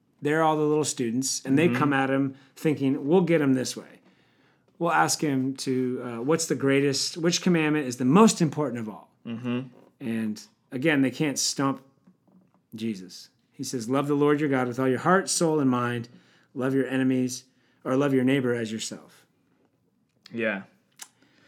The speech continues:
Speaker 1: And we're familiar with this, but when you read it, this time when I was reading it, it's really shocking. I'm kind of overwhelmed by the gravity of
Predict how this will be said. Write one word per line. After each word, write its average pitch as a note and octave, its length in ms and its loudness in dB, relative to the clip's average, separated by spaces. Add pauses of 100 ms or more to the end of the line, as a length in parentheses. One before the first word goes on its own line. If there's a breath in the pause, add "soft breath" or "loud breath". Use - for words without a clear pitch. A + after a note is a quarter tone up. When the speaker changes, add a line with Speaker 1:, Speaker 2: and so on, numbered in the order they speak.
(140 soft breath)
Speaker 1:
And D#3+ 320 2 (1200)
we're E3+ 140 2
familiar D#3 460 4
with A#2 160 -6
this, A2 260 -8
but C#3 160 -4
when D3 160 -2
you D3 80 2
read G3+ 240 4
it, C#3+ 140 -2
this G3 180 2
time A#3+ 140 2
when F#3 80 4
I D3+ 60 2
was A#2+ 180 -4
reading D3 260 2
it, G2+ 240 -12 (720)
it's - 240 -8
really F#3+ 240 6
shocking. A2+ 640 0 (100)
I'm C#3 140 -4
kind F3+ 180 2
of E3 120 0
overwhelmed C#3 500 0
by B2 360 -4 (260 soft breath)
the B2+ 80 -6
gravity C#3 640 2
of C3 300 -4